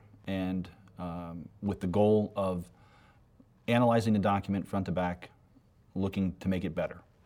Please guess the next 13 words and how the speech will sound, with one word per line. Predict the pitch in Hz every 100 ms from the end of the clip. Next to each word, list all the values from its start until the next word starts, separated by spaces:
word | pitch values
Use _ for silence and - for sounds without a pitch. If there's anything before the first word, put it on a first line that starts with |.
| _ _ - _ _
Um, | 82 73 - - - _ _ _ _
part | - 107
of | 104
that | 95
process | - 101 98 104 90
is | 101 90
proposals | - 92 104 101 98 90
and | 87
comments | - 98 95 95
that | - 90
are |
submitted | - 90 90 90 82
by, | 87 85 87